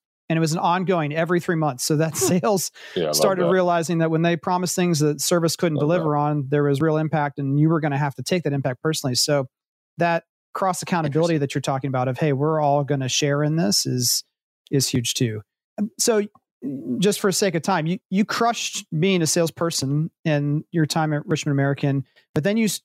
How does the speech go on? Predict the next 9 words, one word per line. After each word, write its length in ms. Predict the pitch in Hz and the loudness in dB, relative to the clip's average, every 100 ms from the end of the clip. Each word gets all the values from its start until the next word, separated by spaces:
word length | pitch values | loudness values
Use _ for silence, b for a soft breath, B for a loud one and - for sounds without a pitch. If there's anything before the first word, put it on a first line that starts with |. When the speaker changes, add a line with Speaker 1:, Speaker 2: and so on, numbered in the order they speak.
| - | -4
Speaker 1:
transitioned 520 | 202 180 170 - 165 | 0 2 0 2 0
to 120 | - | 0
being 320 | 147 156 147 143 | 0 2 2 0
a 180 | 151 | -2
full-time 480 | 143 170 151 156 139 | -2 -2 -2 -2 -4
coach, 440 | 127 127 - - - _ - | -4 -6 -4 -10 -10 _ -4
right? 220 | 151 160 160 | -2 -2 -4
Drop 300 | 135 151 - | -2 -2 0
the 280 | 170 156 143 | 0 2 0